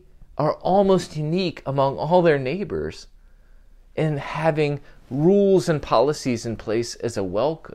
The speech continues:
as a nation, I'm sorry, that welcomed the sojourner and welcomed the alien and provided a pathway to citizenship within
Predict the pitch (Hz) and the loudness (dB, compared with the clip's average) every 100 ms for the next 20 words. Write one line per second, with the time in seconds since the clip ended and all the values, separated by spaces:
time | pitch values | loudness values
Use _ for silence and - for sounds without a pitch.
0 | - 127 117 107 120 175 - 82 69 67 | 0 0 0 -4 -4 -4 -6 -10 -10 -12
1 | - 90 80 76 - - - - - - | -10 -6 -6 -8 -10 -20 -20 -20 -14 -2
2 | 131 - - - - - 92 120 180 202 | -2 -2 -12 -20 -16 -10 4 8 8 6
3 | 110 85 71 - - - - - 123 - | -4 -8 -10 -16 -20 -20 -20 -12 -10 -4
4 | - 156 175 - 82 - - - - - | 2 4 4 -2 -10 -12 -16 -20 -20 -10
5 | 113 117 131 135 151 147 - - - - | -4 4 4 4 0 -6 -8 -18 -12 -12
6 | - 127 147 156 101 85 - - - 117 | -6 -2 0 0 -2 -6 -14 -20 -12 -8
7 | 113 131 127 143 147 139 - 139 143 147 | -2 2 4 4 4 0 -2 -2 -4 -4
8 | - 117 107 98 - - - - - 117 | -4 -2 -2 -4 -12 -20 -20 -14 -10 -8
9 | - 208 202 185 98 90 - 101 85 - | 0 2 2 0 -6 -8 -6 -4 -4 0
10 | 127 139 147 | 0 2 0